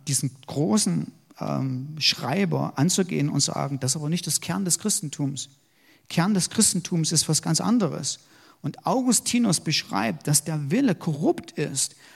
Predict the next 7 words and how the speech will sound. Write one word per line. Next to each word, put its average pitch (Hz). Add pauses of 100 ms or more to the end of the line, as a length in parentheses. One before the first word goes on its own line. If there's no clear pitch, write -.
(180)
Der 143
Mensch 180
hat 196
überhaupt 170
nicht 247
die 175
Fähigkeit, 151